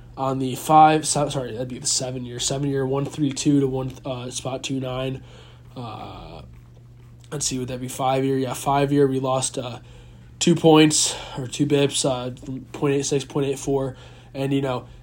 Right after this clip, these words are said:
actually, yeah, I guess the three-year, too, fell.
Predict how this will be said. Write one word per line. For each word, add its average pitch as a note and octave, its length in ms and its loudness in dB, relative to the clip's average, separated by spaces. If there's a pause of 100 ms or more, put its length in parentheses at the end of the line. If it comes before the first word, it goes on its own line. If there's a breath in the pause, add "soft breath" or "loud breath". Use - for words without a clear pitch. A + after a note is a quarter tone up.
(480 loud breath)
actually, D#3+ 640 6
yeah, C#3+ 160 0
I B2 80 -4
guess C3+ 240 -2
the - 160 -8
three-year, C3+ 560 -2
too, F3 260 0
fell. A#2 460 -8